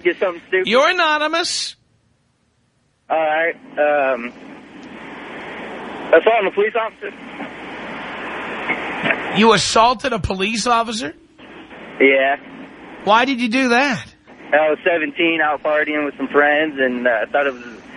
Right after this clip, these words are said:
Speaker 1: would have been funny.
Speaker 2: You thought that was funny?
Speaker 1: No. Well, now I don't know.
Speaker 2: Yeah, very funny. And
Speaker 1: Yeah.
Speaker 2: how long do they put you in prison for? And you deserved it, by the way. How long were you in prison for?
Speaker 1: Uh, a couple years.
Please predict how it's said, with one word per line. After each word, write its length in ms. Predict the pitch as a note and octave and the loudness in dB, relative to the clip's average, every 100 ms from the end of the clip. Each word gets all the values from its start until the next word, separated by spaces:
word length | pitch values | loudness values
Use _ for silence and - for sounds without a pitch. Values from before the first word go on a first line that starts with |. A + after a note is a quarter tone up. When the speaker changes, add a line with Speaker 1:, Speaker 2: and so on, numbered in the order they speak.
| - - - - - - - - A#2 | -20 -20 -20 -20 -18 -16 -16 -10 4
Speaker 1:
would 160 | D#3 | 4
have 80 | D3 | 6
been 160 | D3+ D3 - | 2 0 0
funny. 240 | D#3+ B2 - - - - - - - - - - - - - | -2 -2 -10 -20 -20 -20 -20 -20 -16 -16 -14 -14 -12 -10 0
Speaker 2:
You 80 | E3+ | 4
thought 180 | G3+ G3+ | 6 6
that 140 | G3 | 2
was 120 | F3 - | 0 0
funny? 420 | G3+ G3+ A#3+ - _ - - - - | 0 2 -2 -4 _ -20 -20 -16 2
Speaker 1:
No. 220 | C#4 B2 - - | 4 4 2 -2
Well, 140 | B2+ | 0
now 180 | B2 F3 | 2 2
I 120 | C3+ A#2+ | 2 0
don't 260 | A#2+ G#2+ | -2 -2
know. 220 | C#3+ A2+ - - - - C#3 | -4 -4 -6 -20 -20 -18 -4
Speaker 2:
Yeah, 340 | D3+ F#3 D3 - | 0 0 -2 -6
very 220 | G#2+ D3+ | -2 0
funny. 420 | D#3+ - F#3 D#3+ - - _ - - - - | 2 2 2 0 -6 -20 _ -20 -20 -18 -2
And 120 | D#3 | 2
Speaker 1:
Yeah. 80 | F3+ | 4
Speaker 2:
how 100 | F#3+ | 6
long 200 | F#3 F#3 | 4 2
do 80 | F3 | -2
they 100 | E3+ | -2
put 200 | G#3 C#3 | -4 -2
you 140 | F#3 | -2
in 100 | E3 | 0
prison 320 | - G#3 E3+ | 0 0 0
for? 220 | D3 C#3 | -2 -2
And 80 | C3+ | 0
you 80 | D#3+ | 0
deserved 420 | D3+ D3 G3 F#3+ | 0 2 2 2
it, 120 | D#3 | -2
by 160 | C#3 C3 | 0 -2
the 100 | C3 | 2
way. 200 | C#3 F3 - - - | 0 0 -6 -16 -4
How 200 | - A3 | 4 6
long 180 | A3+ A3+ | 6 2
were 60 | |
you 140 | G#3+ G3+ | -2 -2
in 100 | F3+ | 0
prison 320 | A3 F#3+ F#3+ | 0 0 -2
for? 220 | D3 C#3+ - _ _ _ _ - - - - | -2 -6 -8 _ _ _ _ -20 -20 -14 2
Speaker 1:
Uh, 240 | D3 C#3+ | 4 4
a 40 | C#3 | 2
couple 220 | D3+ C#3+ | 0 0
years. 240 | C#3 D#3+ | 0 0